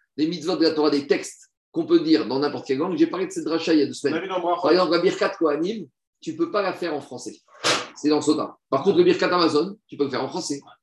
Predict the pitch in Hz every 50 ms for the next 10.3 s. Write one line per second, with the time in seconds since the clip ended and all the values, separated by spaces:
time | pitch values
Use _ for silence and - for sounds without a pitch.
0 | _ _ _ _ - 147 151 156 - 180 165 - - 156 143 147 156 156 156 165
1 | 156 143 147 139 123 107 104 - _ - - - 156 151 - 180 175 - 185 185
2 | 175 170 160 - - 160 165 180 196 190 - - _ 147 - - 160 170 160 160
3 | - 180 175 170 160 160 139 143 160 160 - 196 202 - 247 - - - 262 269
4 | 311 214 170 175 208 214 - - 240 - - 202 - - - 233 262 269 262 -
5 | - _ - 202 170 - 190 185 190 - 233 226 - - - 220 214 160 180 170
6 | 160 180 175 - - 196 - - - - 180 175 175 185 185 170 151 - - -
7 | 156 160 - - 175 175 165 170 - 202 214 208 214 202 165 - - 185 - -
8 | 190 - - 190 175 - - - 92 90 - 196 202 202 - - - - - -
9 | - - 175 196 202 196 - 202 165 170 151 156 202 208 190 170 - - 170 165
10 | - - 113 - -